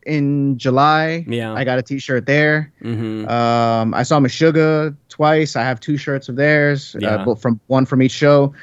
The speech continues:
Speaker 1: Yeah, it was something I started doing around that time. I'm like, "I'm an idiot. Why didn't, why didn't I just get at least a t-shirt?" And then I'll just,
Speaker 2: Mm-hmm.
Speaker 1: like,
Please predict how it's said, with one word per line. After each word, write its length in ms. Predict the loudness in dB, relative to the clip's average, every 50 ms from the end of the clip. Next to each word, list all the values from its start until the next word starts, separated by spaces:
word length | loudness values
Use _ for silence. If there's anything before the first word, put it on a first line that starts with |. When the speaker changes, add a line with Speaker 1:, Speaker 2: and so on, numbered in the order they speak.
| -20 -20 -20 -12 _
Speaker 1:
Yeah, 200 | 2 2 4 4
it 40 | 4
was 100 | 2 2
something 320 | 2 0 0 0 -2 -2
I 80 | -2 -4
started 300 | -2 -2 -2 -2 -2 0
doing 220 | 0 -2 0 0
around 180 | 0 0 0 -2
that 100 | -2 -4
time. 180 | -4 -4 -4 -2
I'm 80 | -2
like, 140 | -2 -2 -2
"I'm 140 | -2 -2 -2
an 100 | 0 0
idiot. 300 | 0 0 0 -2 -2 -2
Why 120 | -2 -2 0
didn't, 280 | 0 -2 -4 -6 -8
why 180 | -6 -2 0 0
didn't 140 | 2 2 2
I 80 | 0
just 160 | 0 -2 0
get 100 | 0 2
at 100 | 2 2
least 260 | 0 -2 -2 -4 -8 _ -10
a 40 | -10
t-shirt?" 600 | -10 -6 -2 -2 -2 -2 0 0 0 0 0 0
And 160 | 0 0 2 2
then 140 | 4 2
I'll 80 | 2 2
just, 140 | 0 -2 0
Speaker 2:
Mm-hmm. 80 | 0
Speaker 1:
like, 220 | 0 0 0 -4